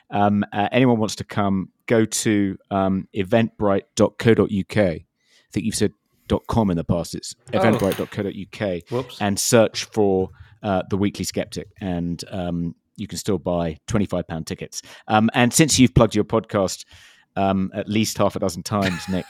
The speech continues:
Speaker 1: um, <laughs> I think I, I'm now gonna take this opportunity to plug, um, the Lockdown Files Live, in which Isabel Oakeshott and I will be discussing,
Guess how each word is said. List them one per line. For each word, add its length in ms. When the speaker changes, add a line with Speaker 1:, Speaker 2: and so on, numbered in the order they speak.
Speaker 1:
um, 280
<laughs> 60
I 120
think 260
I, 220
I'm 120
now 120
gonna 160
take 200
this 120
opportunity 440
to 120
plug, 400
um, 300
the 100
Lockdown 640
Files 420
Live, 480
in 200
which 400
Isabel 320
Oakeshott 420
and 80
I 160
will 100
be 140
discussing, 720